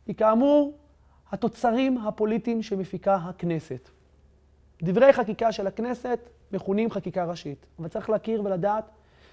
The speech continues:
שזה לא דבר החקיקה היחיד שכלול בתוך הביטוי חקיקה ראשית.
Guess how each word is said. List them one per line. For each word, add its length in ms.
שזה 260
לא 300
דבר 280
החקיקה 420
היחיד 360
שכלול 340
בתוך 280
הביטוי 300
חקיקה 300
ראשית. 420